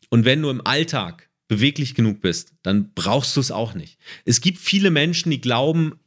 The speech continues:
es fehlt ihnen an Beweglichkeit, weil sie vielleicht bei der Kniebeuge nicht ganz runterkommen. Aber tatsächlich liegt's an ihrer eigenen Anatomie und sie haben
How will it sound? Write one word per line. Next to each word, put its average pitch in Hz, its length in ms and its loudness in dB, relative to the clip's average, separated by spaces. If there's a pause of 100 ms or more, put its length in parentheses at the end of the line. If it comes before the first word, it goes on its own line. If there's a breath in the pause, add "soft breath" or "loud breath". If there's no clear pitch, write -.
es 120 180 2
fehlt 127 480 4
ihnen 117 240 0
an 104 280 -2
Beweglichkeit, 104 840 0
weil 131 160 0
sie 123 80 -2
vielleicht 120 340 -2
bei 117 100 0
der 107 100 -2
Kniebeuge 123 540 0
nicht 98 180 -4
ganz 92 240 -2
runterkommen. 95 640 -2 (360 loud breath)
Aber 135 200 2
tatsächlich 147 840 0 (300)
liegt's 160 440 4
an 135 240 0
ihrer 143 460 0
eigenen 127 440 -2
Anatomie 123 680 2
und 104 160 -2
sie 107 100 -2
haben 117 320 -2